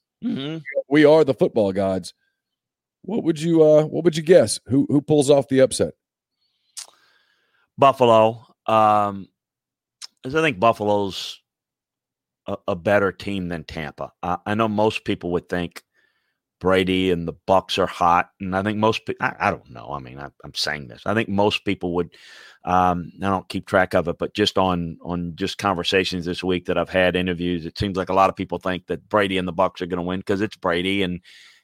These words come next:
Speaker 1: and so I, I, I'm guessing that most people would think that, um, that, uh, it would be the Bucs as the upset winner. For me, it would probably be Buffalo,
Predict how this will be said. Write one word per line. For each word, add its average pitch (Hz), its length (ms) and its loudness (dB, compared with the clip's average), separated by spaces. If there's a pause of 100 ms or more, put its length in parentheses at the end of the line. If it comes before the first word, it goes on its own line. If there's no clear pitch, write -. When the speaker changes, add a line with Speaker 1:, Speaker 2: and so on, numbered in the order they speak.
(120)
Speaker 1:
and 98 400 -2
so - 140 0
I, 123 180 4 (120)
I, 98 160 -4
I'm 117 140 0
guessing 120 360 2
that 95 140 -6
most 107 260 0
people 90 240 -4
would 90 160 -4
think 92 320 -4
that, 82 260 -6
um, 80 440 -4 (680)
that, 90 360 0
uh, 90 180 -2
it 95 200 -4
would 90 160 -4
be 95 120 -4
the 85 140 -6 (180)
Bucs - 380 2
as 92 140 -2
the 90 160 -4
upset - 280 -8
winner. 78 220 -12
For - 160 -12
me, 208 200 2
it 175 100 4
would 131 180 0
probably 110 380 4
be 92 160 -6
Buffalo, 82 480 -4